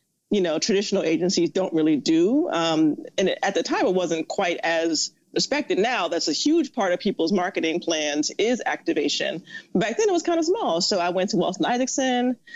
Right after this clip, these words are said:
I started getting into beauty, which is my first few, um, years there working on hair accounts. And it was great. I traveled. I worked with, like, Elle Varner and Luke James, did concert series, traveled around the country with them, um,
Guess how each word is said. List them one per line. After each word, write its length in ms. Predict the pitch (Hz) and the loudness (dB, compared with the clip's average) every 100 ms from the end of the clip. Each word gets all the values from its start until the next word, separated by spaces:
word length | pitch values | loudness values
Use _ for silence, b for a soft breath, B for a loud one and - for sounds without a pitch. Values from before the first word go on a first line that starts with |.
| B _ | B _
I 220 | 170 175 | -2 0
started 300 | - 180 165 | 0 0 2
getting 220 | 170 160 | 0 0
into 200 | 170 180 | 0 0
beauty, 420 | 165 247 190 208 240 | 0 2 2 2 0
which 120 | 185 | -2
is 140 | 139 | 0
my 180 | 156 160 | 0 0
first 400 | - 165 165 - | 0 -2 0 0
few, 260 | 165 156 151 | 2 4 2
um, 320 | 151 165 156 | 0 2 2
years 360 | - 165 175 160 - | 4 4 4 0 -2
there 240 | 156 151 | 0 2
working 280 | 147 151 - | 0 -2 -2
on 120 | 151 | -2
hair 240 | 190 185 147 | 0 0 0
accounts. 960 | - 160 165 208 - - - - - - | -2 -2 0 0 -4 -4 -10 -12 -12 -6
And 560 | 175 175 170 165 170 - - | -2 2 2 4 2 0 0
it 40 | |
was 140 | 339 | 2
great. 300 | 277 320 302 | 2 2 2
I 80 | - | 0
traveled. 420 | - 320 311 311 | 0 0 2 2
I 120 | - 294 | 2 2
worked 340 | 247 262 262 | 4 2 0
with, 80 | 220 | 0
like, 160 | 180 | 0
Elle 180 | - 165 | 0 0
Varner 320 | 185 220 214 | 2 0 0
and 180 | 208 196 | 2 2
Luke 160 | 165 156 | 2 2
James, 600 | 208 196 185 185 185 220 | 2 2 2 2 2 2
did 180 | - - | -2 -2
concert 560 | 254 202 202 202 190 | -2 0 0 0 -2
series, 800 | - 196 185 185 180 180 180 170 | 0 2 4 4 4 4 2 0
traveled 420 | - 190 160 170 | -2 -2 0 0
around 200 | 160 160 | 0 -2
the 60 | 151 | -2
country 420 | - 175 185 180 | -2 -2 2 2
with 160 | 175 - | 0 0
them, 500 | 170 170 170 170 185 _ B B B | -2 0 2 0 0 _ B B B
um, 600 | 165 165 160 156 156 165 | -4 -2 0 2 2 0